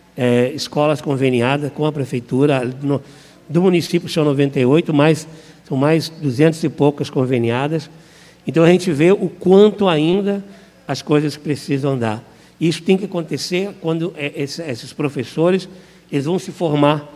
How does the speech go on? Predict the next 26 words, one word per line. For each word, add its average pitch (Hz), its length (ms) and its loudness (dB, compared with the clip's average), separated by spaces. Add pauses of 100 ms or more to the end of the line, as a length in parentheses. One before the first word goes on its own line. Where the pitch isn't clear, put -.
(440)
né? 131 140 -4
Ali 156 280 2
já 156 140 -2
tem 170 180 -2
que 170 60 -10
come-, 151 220 0 (140)
já, 170 160 -2
ali 202 200 0
já 202 140 -2
tem 170 160 -6
que 139 60 -12
sair 143 440 -4 (300)
o 139 40 -18
professor 151 600 0
já, 139 280 0 (400)
né, 135 200 0
com, 143 200 -2
com 143 200 2
esse 160 280 2
olhar, 139 560 2
com 135 160 -2
essa, 139 340 -2 (460)
com 143 60 -6
essa 139 220 0
visão 143 560 0 (400)
de, 151 160 -10